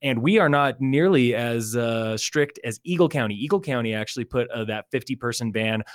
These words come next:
on private and public events. So all town events, plus things like weddings and social gatherings. Um, but here in Summit, we haven't gone that far yet, although towns are definitely encouraging people to, you know, maybe just,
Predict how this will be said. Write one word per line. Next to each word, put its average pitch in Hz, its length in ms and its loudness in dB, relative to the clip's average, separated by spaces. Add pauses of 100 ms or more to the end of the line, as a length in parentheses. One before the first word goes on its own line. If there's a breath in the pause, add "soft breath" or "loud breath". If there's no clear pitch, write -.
(220 loud breath)
on 107 180 -2
private 127 540 -2 (120)
and 139 260 0
public 101 340 -2
events. 92 460 -10
So - 220 -4
all 107 200 -2
town 151 260 0
events, 156 320 0 (160)
plus 156 240 0
things 107 320 -2
like 104 280 -6 (220)
weddings 117 580 -4
and 95 160 -6
social 135 320 -2
gatherings. 90 680 -6
Um, 107 260 -4
but 127 100 -4
here 175 160 2
in 190 80 0
Summit, 190 420 0 (160)
we 160 340 -2
haven't 156 320 0
gone 127 280 0
that 117 220 -2
far 110 220 0
yet, 107 360 -2
although 127 640 4 (540 loud breath)
towns 139 280 -2
are 123 60 -4
definitely 120 340 0
encouraging 101 480 -4
people 98 320 -8
to, 101 460 -8 (400)
you 139 80 -6
know, 127 120 -2
maybe 143 240 -4
just, 143 320 -8